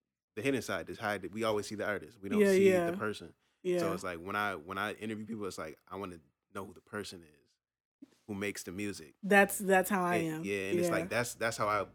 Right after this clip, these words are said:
Speaker 1: found some of my favorite artists. Like, it was like, he, he made a joke the other day, like, "I play Earl Sweatshirt."
Speaker 2: Mm.
Speaker 1: He said, "I always play Earl Sweatshirt."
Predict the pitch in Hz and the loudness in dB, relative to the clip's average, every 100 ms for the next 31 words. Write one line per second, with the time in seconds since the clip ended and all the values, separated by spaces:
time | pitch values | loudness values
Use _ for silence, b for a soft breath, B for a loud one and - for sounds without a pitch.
0 | _ - 98 101 104 98 101 104 92 107 | _ -6 -6 -4 -4 -4 -4 -4 -2 -2
1 | 90 80 - _ _ 95 90 80 - 131 | -4 -10 -12 _ _ -14 -12 -10 -2 0
2 | 135 147 123 113 139 123 127 127 127 131 | 4 4 4 4 2 2 0 0 2 2
3 | 107 101 101 120 101 110 107 120 107 - | 2 0 -2 0 0 2 0 0 -2 -2
4 | 85 - b b b - 202 208 180 170 | -6 -10 b b b -2 2 2 2 -2
5 | 107 113 104 90 104 101 110 98 98 107 | -2 0 2 0 -2 -2 -2 -2 -4 -4
6 | 104 92 82 | -4 -4 -10